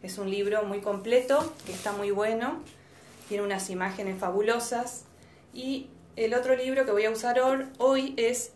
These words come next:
Hierbas que Curan, de Edmundo Chesi. Este es de Editorial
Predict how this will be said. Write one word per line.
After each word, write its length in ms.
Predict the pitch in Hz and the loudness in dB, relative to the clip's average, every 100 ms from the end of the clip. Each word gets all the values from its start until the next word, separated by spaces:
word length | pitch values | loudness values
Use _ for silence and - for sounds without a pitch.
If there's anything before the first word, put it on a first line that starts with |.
| - | -14
Hierbas 440 | 226 262 269 277 - | 0 2 4 2 0
que 180 | 208 196 | -2 0
Curan, 560 | 277 254 247 285 294 - - - _ _ - - - | 2 4 4 2 -4 -12 -20 -20 _ _ -20 -20 -18
de 380 | 220 269 208 190 | -14 -12 -4 -2
Edmundo 480 | 190 208 220 214 | -2 -2 2 2
Chesi. 580 | 214 269 262 - 262 262 214 | 2 2 2 0 -2 -2 -4
Este 400 | 214 - 214 214 | -4 -2 -2 -2
es 120 | 208 | 0
de 360 | 208 214 220 | 2 2 0
Editorial 640 | 190 190 185 190 202 214 | 0 0 0 2 2 2